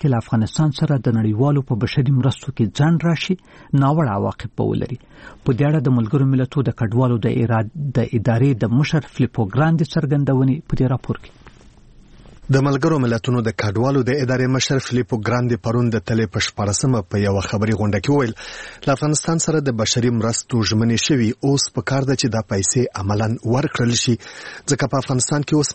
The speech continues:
Speaker 2: مهال سمدستي نورو سرچینو ته اړتیا لیدل کیږي.» د کابل له سقوط یوه میاشت وروسته د سپتمبر په اولسمه د ملګرو ملتونو سرمنشي د لویو مرستندویو هیوادونو یوه غونډه راوبلله. په دې غونډه کې له افغانستان سره د یو اعشاریه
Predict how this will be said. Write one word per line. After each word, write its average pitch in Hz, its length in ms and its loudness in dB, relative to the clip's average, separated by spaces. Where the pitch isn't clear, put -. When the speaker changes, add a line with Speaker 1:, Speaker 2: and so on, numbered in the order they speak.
Speaker 2:
مهال 135 240 0
سمدستي 110 580 0
نورو 143 300 2
سرچینو 98 460 -2
ته - 240 -6
اړتیا 104 300 -2
لیدل 104 280 -2
کیږي.» 113 200 0
د 120 140 0
کابل 120 320 2
له 113 140 0
سقوط - 440 -2
یوه 127 280 2
میاشت 120 360 -2
وروسته 120 320 0
د 101 140 -4
سپتمبر 117 580 -2
په 131 40 0
اولسمه 117 440 0
د 135 120 2
ملګرو 139 400 0
ملتونو 123 400 0
سرمنشي 113 540 0
د 120 120 2
لویو 143 340 2
مرستندویو 110 760 0
هیوادونو 104 540 0
یوه 101 260 2
غونډه 107 240 0
راوبلله. 113 480 0
په 135 40 -4
دې 117 160 0
غونډه 120 240 0
کې - 80 -4
له 120 160 2
افغانستان 131 540 -2
سره 127 180 0
د 110 200 2
یو 123 80 2
اعشاریه 110 400 0